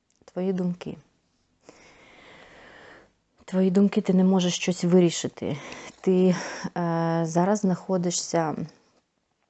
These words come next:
в такому стані, що і не зовсім можеш приймати рішення, да? В тебе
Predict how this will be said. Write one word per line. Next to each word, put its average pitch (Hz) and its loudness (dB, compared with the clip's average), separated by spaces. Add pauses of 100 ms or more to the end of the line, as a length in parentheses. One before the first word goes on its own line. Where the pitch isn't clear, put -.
(260)
в - -20
такому 180 0
стані, 185 -2
що 170 -2 (500)
і 180 -2
не 175 -2
зовсім 180 -2
можеш 180 0
приймати 165 -6
рішення, 156 -6
да? 165 -2
В 175 -8
тебе 156 -6